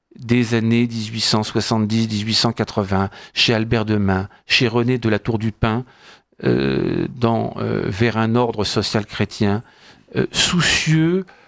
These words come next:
de répondre à la terrible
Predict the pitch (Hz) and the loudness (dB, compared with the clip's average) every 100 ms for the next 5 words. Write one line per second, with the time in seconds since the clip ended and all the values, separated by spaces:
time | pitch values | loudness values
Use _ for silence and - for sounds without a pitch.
0 | _ _ 285 131 107 147 156 160 - - | _ _ -14 -4 2 4 4 2 -4 -2
1 | 101 113 156 - 160 156 170 185 175 196 | 0 2 0 0 0 2 2 2 2 0
2 | 202 _ _ _ - 131 123 123 _ 220 | -2 _ _ _ -4 0 0 -4 _ 0
3 | 214 180 185 131 | 2 2 0 2